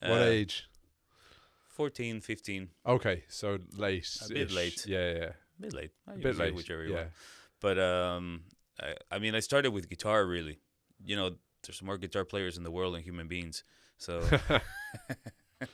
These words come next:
Speaker 2: uh, but, uh, my dad plays guitar, and, uh, he used to play in a band called Grass.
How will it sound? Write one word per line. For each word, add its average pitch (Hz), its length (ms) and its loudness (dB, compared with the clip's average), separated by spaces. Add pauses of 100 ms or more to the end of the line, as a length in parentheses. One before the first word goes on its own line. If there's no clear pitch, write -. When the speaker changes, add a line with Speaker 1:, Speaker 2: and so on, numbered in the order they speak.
(1200)
Speaker 2:
uh, 92 400 4 (260)
but, 107 180 6
uh, 107 80 4
my 110 180 6
dad 120 280 8
plays 104 200 0
guitar, 95 640 2
and, 87 260 -8
uh, 82 540 -2
he 90 420 -4
used 90 300 -6
to 87 80 -10
play 92 160 -6
in 85 80 -6
a 82 40 -8
band 87 440 -4
called 87 300 -8
Grass. 90 520 0